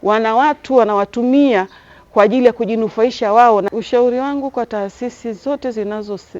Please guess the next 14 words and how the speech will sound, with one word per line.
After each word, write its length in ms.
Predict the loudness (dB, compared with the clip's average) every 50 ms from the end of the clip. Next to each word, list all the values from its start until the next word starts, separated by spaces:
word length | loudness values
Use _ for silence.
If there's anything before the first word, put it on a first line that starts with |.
| -16 -14 -14
zinazojihusisha 1600 | -14 -8 -4 -4 -4 -2 -4 -4 -4 -6 -6 -6 -8 -10 -10 -6 -6 -6 -6 -8 -8 -6 -4 -4 -4 -6 -8 -10 -8 -6 -6
na 120 | -6 -6 -10
kusaidia 500 | -12 -14 -10 -8 -6 -4 -2 -2 -2 -2
wanawake, 560 | -4 -4 -6 -6 -8 -10 -10 -12 -14 -16 -16 _ _ _ _ _ _ _ _ _ _ _ _ _ _ _ _ _ _ _
kiukweli 680 | -6 -4 -4 -4 -4 -2 -2 0 0 0 -2 -2 -2
watoke, 580 | -4 -4 -6 -8 -8 -8 -8 _ -10 -14 -14 -14 _ _ _ _ _ _ _ _ _ _ _ _ _ _ _ _ _ _ _ _ _ _ -20 _ -20 -20 -20 _ -8
watoke 540 | -8 -8 -6 -4 -2 -2 0 0 -2 -4 -4
na 120 | -4 -4 -2
wawafuate 1000 | -2 -2 -2 -4 -6 -10 -16 -12 -6 -4 -2 -2 -2 -4 -6 -8 _ -8 -6 -4
wanawake 800 | -2 -2 -2 -2 -4 -4 -4 -4 -4 -6 -8 -10 -10 -10 -10 -10 _ _ _ _ _ _ _ _
kwenye 240 | -2 -2 0 0 0
maeneo 360 | 0 -2 -2 -2 -2 0 0
yao 180 | 0 0 -2 -4
husika. 500 | -6 -10 -12 -8 -10 -10 -10 -10 -16